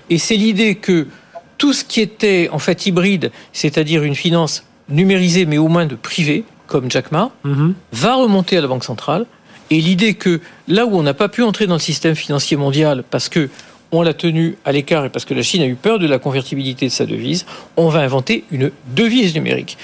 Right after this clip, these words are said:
Speaker 1: Et on
Speaker 2: Oui,
Speaker 1: va
Speaker 2: c'est
Speaker 1: inventer
Speaker 2: ça.
Speaker 1: un système financier numérique avec un yuan digital qui est en expérimentation
Speaker 2: Mhm.
Speaker 1: dans au moins quatre places financières en Chine et qui va, alors là, être ce fameux catch twenty-two, euh, que la Chine nous a plusieurs
Speaker 2: Mhm.
Speaker 1: fois présenté. Là où on voit un problème,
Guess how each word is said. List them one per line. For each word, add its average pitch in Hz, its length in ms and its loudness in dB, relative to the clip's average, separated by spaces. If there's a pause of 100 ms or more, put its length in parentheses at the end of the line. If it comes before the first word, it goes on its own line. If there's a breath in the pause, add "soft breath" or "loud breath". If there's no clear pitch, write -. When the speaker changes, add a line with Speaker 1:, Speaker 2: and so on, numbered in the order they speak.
(180 loud breath)
Speaker 1:
Et 151 40 -2
on 143 40 4
Speaker 2:
Oui, 135 60 2
Speaker 1:
va 143 100 2
Speaker 2:
c'est 139 80 2
Speaker 1:
inventer 135 340 0
Speaker 2:
ça. 196 60 0
Speaker 1:
un 120 60 0
système 247 640 0
financier 156 400 -2
numérique 135 420 -2 (240 loud breath)
avec 147 240 0
un 139 60 2
yuan 185 240 2
digital 143 500 -2 (240 loud breath)
qui - 120 -2
est - 140 -4 (200)
en 143 100 0
expérimentation 147 720 0
Speaker 2:
Mhm. 156 60 4
Speaker 1:
dans 143 240 -4
au 170 60 4
moins 170 200 4
quatre 156 200 -4
places 131 180 -4
financières 120 400 -6
en 107 40 -10
Chine 180 280 -6 (420 loud breath)
et 170 80 2
qui - 220 -6
va, 214 260 2 (220 loud breath)
alors 120 240 0
là, 208 200 2 (300 loud breath)
être 220 320 -2 (840)
ce - 240 0
fameux 175 300 2
catch - 280 -2
twenty-two, 160 560 -2 (540 loud breath)
euh, 139 220 0
que 139 140 -4
la 147 120 2
Chine 196 260 0
nous 151 160 2
a 160 80 2
plusieurs 165 360 0
Speaker 2:
Mhm. 156 80 2
Speaker 1:
fois 180 100 4
présenté. 143 480 0
Là 214 140 2
où 185 120 2
on 170 60 2
voit 160 160 2
un 147 40 -2
problème, 143 420 0